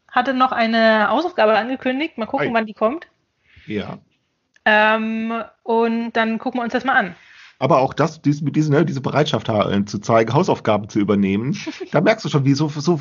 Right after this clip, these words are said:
Speaker 2: so die ersten Versachlichungstast-, äh, Tastspiele anfangen, ne?
Speaker 1: Ja.
Speaker 2: Zu sagen, ich mach einfach, warum denn auch nicht?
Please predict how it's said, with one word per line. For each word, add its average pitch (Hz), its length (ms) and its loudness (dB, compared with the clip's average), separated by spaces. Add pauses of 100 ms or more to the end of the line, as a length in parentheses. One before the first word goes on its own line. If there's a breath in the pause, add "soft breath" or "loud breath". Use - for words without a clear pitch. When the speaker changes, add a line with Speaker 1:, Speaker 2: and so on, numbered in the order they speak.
Speaker 2:
so 139 240 2
die 165 120 4
ersten 190 200 0
Versachlichungstast-, 147 1500 0
äh, 113 120 -6
Tastspiele 123 720 0
anfangen, 101 520 -6
ne? 220 220 0 (240 soft breath)
Speaker 1:
Ja. 226 140 2 (140)
Speaker 2:
Zu - 100 -4
sagen, 147 200 0
ich - 120 -6
mach 302 160 0
einfach, 104 500 -4
warum 147 220 -4
denn 202 120 0
auch 196 140 -4
nicht? 151 320 -4